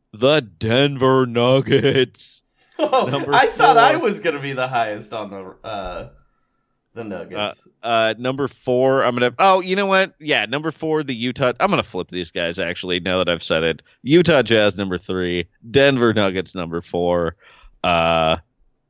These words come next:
Speaker 1: number five, Los Angeles Lakers. Number six, uh, Oklahoma City Thunder. Number seven, Portland Trailblazers.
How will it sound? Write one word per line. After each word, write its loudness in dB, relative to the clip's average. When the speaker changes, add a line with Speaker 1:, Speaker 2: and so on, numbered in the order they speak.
Speaker 1:
number 2
five, 0
Los 0
Angeles -6
Lakers. -6
Number 0
six, -4
uh, -2
Oklahoma 2
City -4
Thunder. -2
Number 0
seven, -4
Portland -2
Trailblazers. -10